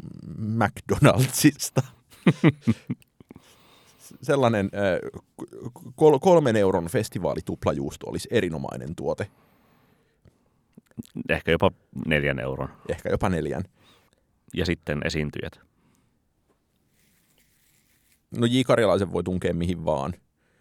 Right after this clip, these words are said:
Speaker 2: Se on Petre Folkissakin.
Speaker 1: Ja, ja no ei-, eiköhän Gettomasakin mene Suomessa mihin vaan.
Speaker 2: Mm.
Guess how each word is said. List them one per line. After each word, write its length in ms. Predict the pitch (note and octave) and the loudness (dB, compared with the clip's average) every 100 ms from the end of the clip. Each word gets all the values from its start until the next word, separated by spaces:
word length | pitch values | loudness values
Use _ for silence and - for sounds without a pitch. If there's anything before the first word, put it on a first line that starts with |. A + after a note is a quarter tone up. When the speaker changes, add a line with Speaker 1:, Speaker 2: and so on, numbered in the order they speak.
| _ _ - G#2 _ _ - - | _ _ -20 -20 _ _ -14 -6
Speaker 2:
Se 100 | C#2 | -6
on 120 | C2+ | -6
Petre 260 | C#2+ - | -8 -6
Folkissakin. 580 | - - - - - - _ _ _ _ _ _ - _ _ _ - _ - | -6 -8 -10 -12 -12 -18 _ _ _ _ _ _ -20 _ _ _ -20 _ -6
Speaker 1:
Ja, 380 | F2 D#2 D2 D2 _ _ _ _ _ _ _ _ _ _ _ - | -2 0 -2 -4 _ _ _ _ _ _ _ _ _ _ _ -8
ja 120 | G#2 G2+ | -2 2
no 100 | F#2+ | 2
ei-, 120 | F#2+ | 4
eiköhän 500 | G2+ F#2 B2+ B2 F#2 - - _ _ - - - F2+ | 2 2 2 0 -2 -8 -20 _ _ -20 -20 -4 0
Gettomasakin 640 | - - F2+ G#2+ G#2+ F2+ | 2 2 0 0 0 0
mene 180 | F2+ E2+ | 0 -2
Suomessa 380 | A2 E2 G2+ - | -2 -2 -2 -2
mihin 220 | G2 - - | -2 -2 -6
vaan. 140 | - - - | -8 -10 -6
Speaker 2:
Mm. 240 | F#2+ D#2 | -6 -6